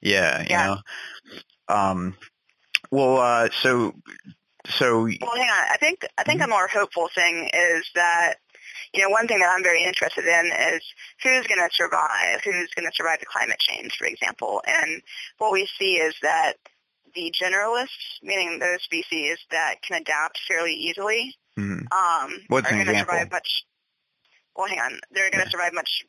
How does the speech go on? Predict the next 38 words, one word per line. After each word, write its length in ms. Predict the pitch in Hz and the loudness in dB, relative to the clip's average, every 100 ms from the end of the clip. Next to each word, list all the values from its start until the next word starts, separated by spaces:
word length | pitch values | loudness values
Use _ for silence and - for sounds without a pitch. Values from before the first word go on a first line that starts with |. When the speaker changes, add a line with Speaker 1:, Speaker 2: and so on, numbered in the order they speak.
| - | -4
Speaker 2:
better 260 | 170 165 | -2 0
than 200 | 160 160 | -2 -6
specialists. 580 | - - - - 120 143 | -8 -6 -4 -4 -6 -6
So, 340 | - 170 170 - - - | -2 -2 -4 -8 -20 -8
for 160 | 202 | -2
an 80 | 180 | -2
example, 580 | 180 165 165 - 160 165 - - - | -2 -4 -4 -2 -2 -2 -8 -20 -6
that 160 | 185 175 190 | -2 2 2
ant 120 | 180 | 2
I 80 | 170 | 0
was 100 | 170 | -2
just 160 | - - | -4 -6
talking 300 | - - - | -6 -8 -10
about, 420 | - 104 98 - | -4 -2 -2 -4
you 60 | 160 | -2
know, 180 | 143 | 0
it, 120 | 156 - | -2 -4
it 120 | - - | -8 -4
basically 640 | 156 - - 180 165 165 - - | -2 -4 -2 0 2 0 -8 -10
needs 260 | 214 220 208 | -4 -2 -2
a 40 | |
particular 480 | 208 - 196 185 175 160 | -4 -4 -4 -2 -2 0
habitat, 400 | 156 - 156 156 | -2 -2 -2 -2
it 80 | 156 | -2
needs 180 | 170 170 | -6 -6
a 80 | |
particular 460 | - - 185 156 160 - _ _ | -6 -4 0 0 -2 -10 _ _
temperature 480 | - 196 190 - - | -10 -4 -4 -2 -4
range. 500 | - - - 233 - - - - | -4 -6 -8 -10 -12 -12 -20 -4
And 140 | - 196 | -4 0
so 240 | 185 180 | 0 2
as 160 | 175 175 | 2 2
it 100 | - | -2
keeps 360 | - 175 - - | 0 0 -2 -4
kind 180 | 170 | -2
of 60 | 160 | 0
migrating 500 | 160 165 170 165 180 | 0 2 2 2 0
north 380 | 220 240 196 | 0 4 2